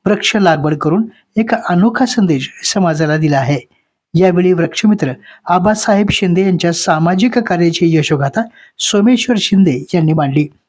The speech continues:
वृक्ष लागवडीसाठी उपसरपंच कैलास शिंदे, दत्ता गव्हाणे, उपसरपंच प्रताप शिंदे,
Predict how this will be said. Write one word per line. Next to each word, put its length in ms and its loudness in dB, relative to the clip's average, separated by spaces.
वृक्ष 280 0
लागवडीसाठी 760 0
उपसरपंच 800 -2
कैलास 380 -2
शिंदे, 320 0
दत्ता 280 -2
गव्हाणे, 520 2
उपसरपंच 720 0
प्रताप 360 -2
शिंदे, 340 0